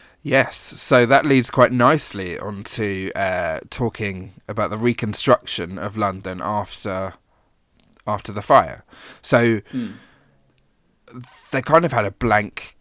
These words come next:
Speaker 1: canvas to start
Speaker 2: Yeah.
Speaker 1: again. Um, famously, Saint Paul's cathedral, um, which is not the Saint Paul's Cathedral that stands now, was burnt down. Um, so,
Speaker 2: Mm-hmm.
Speaker 1: uh, there was, there was huge plans to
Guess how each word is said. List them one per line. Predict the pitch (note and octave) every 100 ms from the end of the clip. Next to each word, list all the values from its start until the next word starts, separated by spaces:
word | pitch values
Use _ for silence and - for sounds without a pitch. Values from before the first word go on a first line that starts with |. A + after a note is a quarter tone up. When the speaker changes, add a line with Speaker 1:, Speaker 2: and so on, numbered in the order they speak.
| _ -
Speaker 1:
canvas | A#2 A#2 F#2 - - - - - _ _ -
to | G2+
start | - A2+ F2 A2
Speaker 2:
Yeah. | G2
Speaker 1:
again. | F#2+ F2 E2+ G2+ -
Um, | G#2 G#2 G2
famously, | - C3 B2+ A2+ - A2
Saint | - G#2 -
Paul's | B2 G#2+ - - - - -
cathedral, | A2 - A2+ G#2+ A2 G2+ G2 F#2+ F#2+ - -
um, | F#2+ F#2+ F#2+ F#2 F2+ G#2 - G#2+
which | A2+ G#2
is | A2+
not | C3 -
the | F#2+
Saint | - G2
Paul's | A2 G2+ -
Cathedral | G#2 G#2 G2+ G2+
that | F2+ F2
stands | - F#2+ F2+ F#2+ - - _
now, | A2+ G2+ F2+ F#2 F#2+ G2+ - - _
was | A2 G#2+ G2+
burnt | - A2 G2 G2
down. | F#2+ F#2+ G#2+ C3 - _ - - -
Um, | G#2+ G#2 G2+ F#2 F2+ -
so, | - B2 A2+ A2 A2 A2 G#2+ G2+ - _
Speaker 2:
Mm-hmm. | A#2 A#2 C3 - -
Speaker 1:
uh, | G2+ G2+ F#2+ E2 C2 G#1
there | G2+ A#2+ A#2+
was, | A#2+ G#2 - - -
there | A#2+
was | A#2+
huge | - F#3+ F#3 D3+ -
plans | C#3+ A#2+ G2 F2+ -
to | -